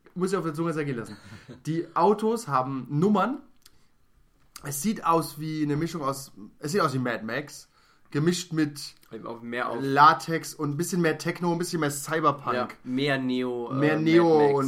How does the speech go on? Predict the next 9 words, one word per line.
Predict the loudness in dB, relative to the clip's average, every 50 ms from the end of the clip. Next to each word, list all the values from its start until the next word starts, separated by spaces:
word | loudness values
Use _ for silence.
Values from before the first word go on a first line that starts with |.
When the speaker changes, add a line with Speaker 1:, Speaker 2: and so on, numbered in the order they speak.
| -2 -4
Speaker 1:
und | -2
ja, | 0 2 2
Speaker 2:
Ja. | 2 2
Speaker 1:
so | 2 0
ein | 0 0 -2 -4
Cyberpunk | -2 0 2 2 4 2 0 -2 -4 -6 -8 -8 -8 -8
Mad | -6 -6 -6 -6 -6
Max. | -8 -10 -10 -12 -16 -20 _ -20 -20 -20 -20 -20 -20 -12 _
Und | 0 4 4 4 4 2 0 -4 -8 -12